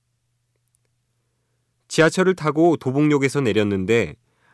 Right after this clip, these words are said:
아무리 기다려도 도봉산으로 가는 버스가 오지 않았다.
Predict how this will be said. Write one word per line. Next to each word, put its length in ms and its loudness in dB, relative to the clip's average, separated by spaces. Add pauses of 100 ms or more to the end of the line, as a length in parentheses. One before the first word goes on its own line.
(120)
아무리 340 0
기다려도 720 0
도봉산으로 640 -2
가는 360 -4
버스가 440 -2
오지 240 -2
않았다. 500 -6